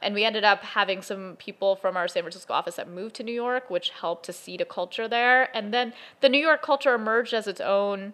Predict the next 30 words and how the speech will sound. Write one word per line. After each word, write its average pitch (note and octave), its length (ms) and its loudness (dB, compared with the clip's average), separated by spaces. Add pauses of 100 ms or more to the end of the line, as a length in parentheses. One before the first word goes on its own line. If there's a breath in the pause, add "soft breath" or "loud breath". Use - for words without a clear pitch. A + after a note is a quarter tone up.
(140)
it's - 120 -6
its G3+ 200 -4
own A3 240 4
thing. G3 320 2
And F3 80 -2
I, E3+ 200 2
I G3 120 4
think A3+ 220 -2
that - 220 -8
through B3 160 -2
that G#3+ 200 2
process, G3+ 440 2
we G3+ 120 -8
understood F#3+ 580 -4
that F#3 140 -4
the E3+ 80 -6
culture C4+ 340 -4
doesn't G#3 220 -4
have F3 100 -12
to F#3 100 -12
be F3+ 140 -10
exactly F3 480 -8
the F3 140 -10
same - 360 -10
in - 140 -12
every F#3 380 -6
location F3 760 -8 (260 loud breath)
or G3 120 6
every, E3+ 760 0
um, D#3 300 -6